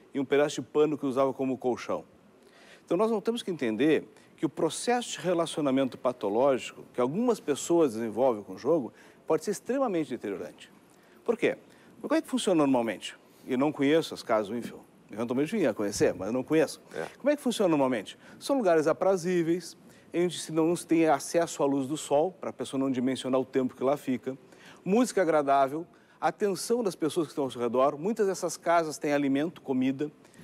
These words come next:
Speaker 1: As pessoas se sentem especialmente bem tratadas e bem, e bem queridas nesses lugares.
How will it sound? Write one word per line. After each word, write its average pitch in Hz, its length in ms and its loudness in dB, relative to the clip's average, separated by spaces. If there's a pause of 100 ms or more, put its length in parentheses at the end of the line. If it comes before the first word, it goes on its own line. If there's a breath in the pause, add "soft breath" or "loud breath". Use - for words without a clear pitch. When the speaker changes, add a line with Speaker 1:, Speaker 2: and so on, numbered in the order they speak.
(180 loud breath)
Speaker 1:
As 151 120 -2
pessoas 185 300 -4
se - 40 -6
sentem 202 180 0
especialmente 196 800 0
bem 160 180 2
tratadas 143 680 0
e 113 80 -6
bem, 113 540 -4
e 107 180 0
bem 117 180 2
queridas 123 440 2
nesses 107 180 -14
lugares. 113 560 0